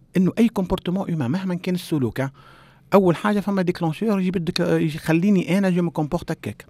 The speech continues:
ثاني حاجة فما دي زوبيراسيون أنا نعملهم باش نوصل جو مي كومبورت بالطريقة هذيك، باش نعاود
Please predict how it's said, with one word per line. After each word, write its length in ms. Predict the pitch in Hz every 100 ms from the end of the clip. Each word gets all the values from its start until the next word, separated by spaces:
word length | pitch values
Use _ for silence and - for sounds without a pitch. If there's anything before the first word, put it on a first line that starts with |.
| _ - - - -
ثاني 240 | 175 208 185
حاجة 520 | - 214 202 214 240 - - _
فما 180 | 202 196
دي 100 | 165
زوبيراسيون 440 | 180 175 175 214 -
أنا 200 | 202 185
نعملهم 460 | 156 151 196 226 185
باش 160 | 156
نوصل 220 | 196 196
جو 100 | 180
مي 80 | 185
كومبورت 400 | 175 175 220 180
بالطريقة 440 | 180 180 175 - 160
هذيك، 260 | 127 -
باش 140 | - 123
نعاود 540 | 117 165 160 143 165